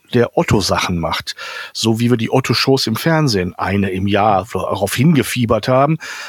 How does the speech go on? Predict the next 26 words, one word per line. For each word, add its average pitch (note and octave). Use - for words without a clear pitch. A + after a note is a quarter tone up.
weil A2+
Otto D3+
Otto F#3
Sachen G#2
gemacht G2
hat. -
Ich -
habe C#3+
erst E3+
im F3+
Nachhinein A#2+
herausgefunden, C#3+
dass, C#3
äh, C#3
er A#2+
unter C3
anderem C#3+
mit, A#2+
äh, -
Robert G#2+
Gernhardt A#2+
zusammengearbeitet D3
hat, D3+
was -
Texte -
angeht, D3